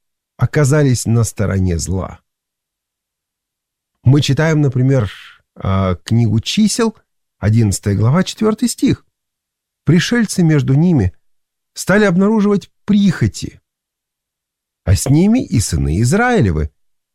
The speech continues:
сидели и плакали, и говорили: 'Кто накормит нас мясом?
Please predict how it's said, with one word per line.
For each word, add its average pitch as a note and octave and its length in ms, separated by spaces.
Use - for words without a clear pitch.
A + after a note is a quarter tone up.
сидели F3+ 580
и A3+ 180
плакали, A3 720
и D#3 80
говорили: G#3 600
'Кто - 260
накормит A#3+ 580
нас A3+ 280
мясом? A3+ 640